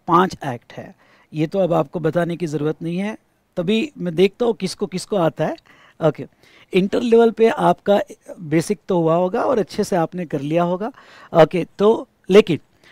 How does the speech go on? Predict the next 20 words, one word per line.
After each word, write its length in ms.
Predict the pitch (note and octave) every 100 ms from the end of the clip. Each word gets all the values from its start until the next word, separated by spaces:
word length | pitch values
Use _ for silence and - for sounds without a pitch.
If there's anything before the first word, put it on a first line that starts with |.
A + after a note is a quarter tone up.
| _ _
उसको 260 | G#3 - C4+
ही 80 | C#4
हमको 260 | C4 C4
एडवांस 500 | - F3+ D#3+ F#3+ A3+
लेवल 220 | A3 G3+ G3
पे 140 | G#3
फाइनल 360 | C#4+ E3+ D3+ D3+
में 140 | E3
पढ़ना 320 | D#3+ C#3+ A#2+
है। 200 | A2+ A2 _ _ _ - _
तो 240 | G#3 A#3 - -
पहला 280 | G3 A3+ C#4 - F#3+
एक्ट 200 | F3+ -
है 120 | C#4+
सीजीएसटी 840 | C#4 - G#3 F#3 E3+ D#3+ - - B2+
एक्ट, 360 | A2 - - _ _ _ _ _ _ _ _
सीजीएसटी 800 | - - F#3+ E3 F3 E3 - D#3+
एक्ट, 220 | C#3 -
सीजीएसटी 560 | - G3+ F#3+ A3 - A3
मतलब 340 | F#3 F#3 A#3+